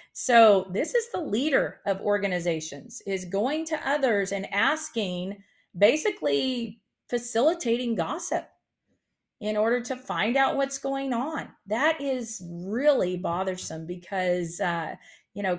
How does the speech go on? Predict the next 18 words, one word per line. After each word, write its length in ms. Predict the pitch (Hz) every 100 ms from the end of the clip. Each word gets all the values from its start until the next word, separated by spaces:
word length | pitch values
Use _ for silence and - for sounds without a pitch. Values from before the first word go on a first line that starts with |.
| 180 190
guys, 300 | 208 220 202
if, 160 | 196 -
if 180 | 185 185
you 320 | 185 240 320
want 420 | 302 269 262 160
to, 160 | - 202
and 160 | 190
gals, 380 | 185 151 190 -
<laughs> 0 |
if 160 | 220 196
you 300 | 190 226 311
want 240 | 320 285
to 100 | -
nip 280 | 233 226 233
gossip 380 | 208 220 - 233 -
in 140 | 196
the 80 | 180
bud, 460 | 156 156 175 262